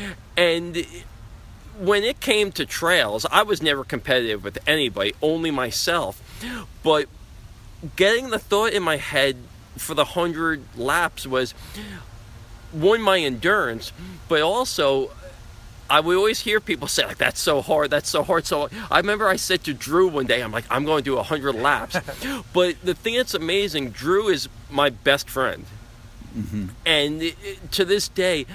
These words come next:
Speaker 1: I can always rely on him to always be honest with me. And when I said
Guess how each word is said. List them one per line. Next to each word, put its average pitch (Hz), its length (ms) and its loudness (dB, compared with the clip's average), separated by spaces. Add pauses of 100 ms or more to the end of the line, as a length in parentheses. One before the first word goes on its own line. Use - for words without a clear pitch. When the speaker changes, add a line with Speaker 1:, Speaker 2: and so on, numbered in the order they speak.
(480)
Speaker 1:
I 143 140 4
can 156 220 -4
always 185 760 0
rely 139 460 0
on 123 180 0
him 120 120 -4
to - 180 -6
always 156 320 0
be 135 180 -4
honest 151 400 0
with 107 220 -6
me. 101 220 -8 (340)
And 151 140 0
when 156 100 0
I 185 200 0
said 190 420 -2